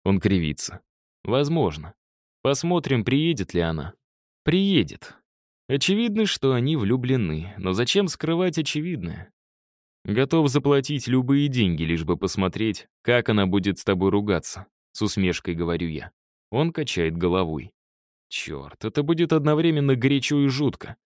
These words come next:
Я всегда говорил, что однажды она меня прибьет». «Слушай, просто дождись свою Мэдди, тогда ты меня поймешь. Злая женщина — это реально страшно».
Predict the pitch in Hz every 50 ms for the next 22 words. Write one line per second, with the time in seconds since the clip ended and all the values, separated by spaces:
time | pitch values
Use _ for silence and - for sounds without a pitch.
0 | _ _ - 95 120 151 160 139 - 175 185 180 180 208 196 160 107 101 90 90
1 | 85 90 87 87 85 - - - 104 104 110 110 135 175 185 175 123 92 80 85
2 | 92 101 117 131 127 127 120 120 113 110 - 123 123 104 87 80 76 60 - -
3 | _ _ _ _ _ _ _ _ _ _ _ _ - - 147 165 156 113 - 95
4 | 90 95 127 165 147 - - 160 143 160 175 160 156 170 220 226 180 - - 104
5 | 104 104 95 92 90 85 82 82 80 80 78 73 69 - 101 - - _ _ -
6 | 185 190 170 147 143 180 196 202 190 185 160 139 120 101 90 95 92 87 85 78
7 | 71 - - - - _ _ _ _ _ _ _ _ _ - 87 82 87 98 101
8 | 101 98 87 101 127 147 135 - - - 87 87 95 95 - 98 92 90 90 90
9 | 95 104 101 87 85 80 - - - - 92 95 98 - - 85 76 87